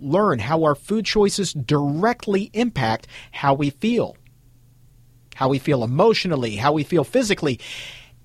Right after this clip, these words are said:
Every way imaginable. And oh, by the way, can help us live longer as well. So,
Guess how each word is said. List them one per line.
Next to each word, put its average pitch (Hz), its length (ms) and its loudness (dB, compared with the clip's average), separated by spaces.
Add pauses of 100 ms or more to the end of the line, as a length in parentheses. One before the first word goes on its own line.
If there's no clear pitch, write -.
(120)
Every 180 600 2
way 147 500 2
imaginable. 127 880 -2 (540)
And 143 240 0
oh, 233 160 6
by 139 260 2
the 107 120 -8
way, 113 420 -4 (580)
can 196 200 0
help 180 320 0
us 165 320 0 (100)
live 127 460 0 (160)
longer 113 640 -2 (120)
as 104 360 -8
well. 98 360 -8 (1160)
So, 110 360 -4